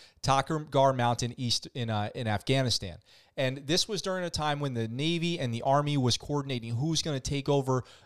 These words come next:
the north and south part of Afghanistan and who's in charge of what A O and all this stuff. And this is after, you know, the Navy seals and the Marine Corps had done the largest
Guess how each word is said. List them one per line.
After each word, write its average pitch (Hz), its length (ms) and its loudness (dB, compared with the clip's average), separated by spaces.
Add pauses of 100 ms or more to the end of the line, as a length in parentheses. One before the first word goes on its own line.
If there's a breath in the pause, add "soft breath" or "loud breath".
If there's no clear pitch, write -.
the 113 80 -2
north 131 400 2
and 117 100 0
south 123 360 0
part 127 300 0
of 110 420 -2
Afghanistan 123 800 0
and 101 260 -8
who's 131 240 0
in 135 80 -10
charge 120 240 2
of 104 80 -6
what 117 240 0
A 110 220 2
O 117 160 4
and 120 80 0
all 117 100 0
this 113 140 2
stuff. 135 240 -2 (320 loud breath)
And 135 120 0
this 175 140 2
is 180 60 0
after, 156 280 2
you 139 140 0
know, 117 280 2 (320 soft breath)
the 120 60 -2
Navy 131 300 0
seals 131 520 2
and 123 100 -6
the 120 40 -8
Marine 123 280 -4
Corps 123 240 0
had 117 140 0
done 117 160 0
the 107 80 0
largest 120 580 2